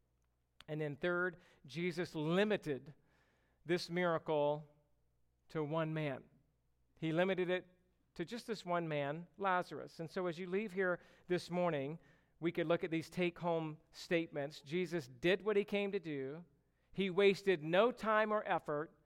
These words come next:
And Jesus is in charge, not fallen man.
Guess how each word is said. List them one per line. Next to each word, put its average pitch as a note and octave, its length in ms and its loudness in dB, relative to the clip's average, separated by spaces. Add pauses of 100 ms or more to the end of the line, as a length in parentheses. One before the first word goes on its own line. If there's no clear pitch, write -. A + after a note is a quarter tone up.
(580)
And E3 160 2
Jesus F#3+ 420 0
is E3+ 160 -2
in D3+ 140 -2
charge, F3+ 680 0
not E3 540 -2 (300)
fallen D3+ 760 -2
man. D3 360 -4